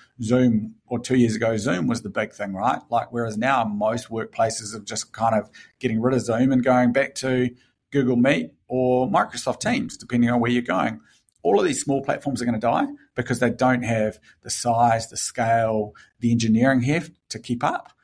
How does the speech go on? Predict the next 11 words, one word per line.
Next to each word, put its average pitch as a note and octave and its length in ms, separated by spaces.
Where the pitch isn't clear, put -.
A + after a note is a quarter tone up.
Um, A#2 680
and B2 140
that's - 220
why, A#2+ 240
yeah, B2 240
I A2+ 220
personally, A#2+ 360
I G#2+ 40
think A2+ 300
this A2+ 220
is A2 300